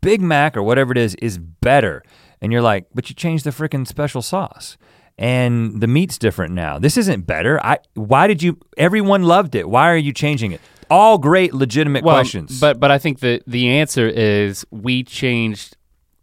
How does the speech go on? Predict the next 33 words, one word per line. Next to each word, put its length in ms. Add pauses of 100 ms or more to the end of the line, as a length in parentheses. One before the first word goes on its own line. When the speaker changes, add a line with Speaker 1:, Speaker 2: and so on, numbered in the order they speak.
(260)
Speaker 2:
a 80
decent 560
amount 280
of 80
the 140
equipment 680
that 240
we 120
use 480
to 100
make 300
the 80
burger, 640
but 240
w-, 260
our 240
aim 240
was 220
to 180
make 220
the 120
same 360
burger. 400
Speaker 1:
Yeah, 140
yeah, 120
yeah, 140
yeah. 160
Speaker 2:
And 200
we 200
just 200
didn't, 320 (680)
it 180
was, 300